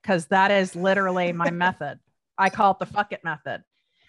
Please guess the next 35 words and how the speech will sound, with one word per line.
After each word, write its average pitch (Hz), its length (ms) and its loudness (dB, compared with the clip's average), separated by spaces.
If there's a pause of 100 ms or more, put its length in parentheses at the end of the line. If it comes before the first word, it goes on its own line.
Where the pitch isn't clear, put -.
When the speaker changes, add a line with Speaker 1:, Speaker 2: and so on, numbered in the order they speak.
(480)
Speaker 1:
You've 214 200 -10
gotta 247 260 6
get 254 340 2
to 320 160 2
a 302 80 6
point 226 680 4
where 202 200 4
you're 196 200 4
so 240 1000 4
uncomfortable 214 1000 -2
with 180 140 -2
where 180 360 -2
you're 208 260 -4
at. 185 340 0
Those 196 160 -12
are 180 40 -14
the 175 140 -12
only 220 260 -10
people 226 360 -4
I'll 202 180 6
coach. 196 640 -4 (280)
You 247 100 -2
have 240 120 2
to 247 120 -12
be 214 120 -8
so 240 420 0
uncomfortable 185 1000 -6 (280)
and 190 520 -2
really 247 360 -2
assess, 196 680 -2 (140)
what 214 260 2
is 370 200 -6
this 262 260 -4
costing 247 800 2
me 165 400 -6